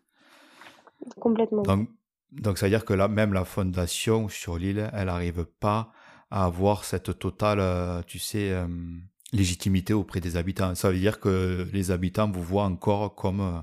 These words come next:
Speaker 2: comme un signe de richesse d'un, à qui on peut voler, en fait.
Speaker 1: Mhm. Complet.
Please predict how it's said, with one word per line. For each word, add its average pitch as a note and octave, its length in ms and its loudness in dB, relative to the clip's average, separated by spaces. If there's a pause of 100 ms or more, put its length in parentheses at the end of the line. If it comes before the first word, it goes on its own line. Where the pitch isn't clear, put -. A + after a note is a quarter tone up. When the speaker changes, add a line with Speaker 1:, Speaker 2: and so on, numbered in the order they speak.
(720)
Speaker 2:
comme G2 200 2
un F#2+ 120 4
signe F#2+ 360 2
de F2+ 100 2
richesse F2 720 0
d'un, F#2 520 -2 (440)
à G#2 120 -6
qui - 140 0
on G2 100 6
peut F#2 120 0
voler, F#2 280 2
en E2+ 80 -6
fait. - 280 -14 (920)
Speaker 1:
Mhm. C4 320 -4 (320)
Complet. B3+ 340 2